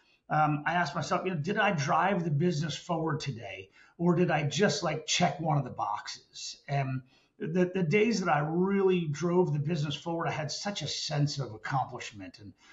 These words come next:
such a sense that I was, that I was really moving, moving things forward in a direction that I wanted. And so I think that was, uh, that was one of the things that I,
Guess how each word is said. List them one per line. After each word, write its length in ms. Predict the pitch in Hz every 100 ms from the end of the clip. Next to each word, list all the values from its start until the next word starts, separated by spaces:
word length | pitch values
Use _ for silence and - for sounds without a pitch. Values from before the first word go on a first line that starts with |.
| -
such 260 | - 220 196
a 40 |
sense 400 | - 175 156 147
that 120 | 143 131
I 220 | 127 127
was, 360 | 117 110 - _ _ _ _
that 100 | 180
I 120 | 165
was 120 | 151 131
really 420 | 170 190 190 170
moving, 800 | 156 156 170 165 160 151 147 147
moving 460 | 170 170 156 147 127
things 460 | - 147 131 117
forward 440 | - 147 127 120 117
in 140 | 117
a 80 | 113
direction 440 | 110 120 120 117
that 80 | 107
I 120 | 101
wanted. 320 | 104 110 98 98
And 180 | 98
so 320 | - 117 101 - _ _ -
I 60 |
think 160 | 127 120
that 200 | 123 120
was, 260 | 120 - 131
uh, 260 | 107 107 - 139 -
that 140 | 151
was 120 | -
one 160 | 147 131
of 60 | 120
the 80 |
things 300 | 117 - 110
that 60 | 117
I, 140 | 113